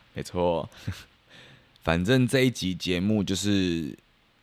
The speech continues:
呃，跟大家讲讲我们身边发生有爱又有趣的小故事。那我先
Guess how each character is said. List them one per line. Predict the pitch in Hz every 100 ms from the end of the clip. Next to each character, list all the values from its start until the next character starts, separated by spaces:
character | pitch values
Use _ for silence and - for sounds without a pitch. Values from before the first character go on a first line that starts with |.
| _ _ -
呃， | 80 80 78
跟 | 98 98
大 |
家 | 98 92
讲 | 85 82
讲 | 85 80
我 | 78
们 | 76 76
身 | - 87
边 | 87 85 82
发 | 85
生 | 85 85
有 | 78 76
爱 | 82
又 | 85
有 | 73
趣 | - 85
的 | 76
小 | - 55
故 | 85
事。 | 73 90 62 - _ _ _ _
那 | - 98 95
我 | 85 82
先 | - 101 107 110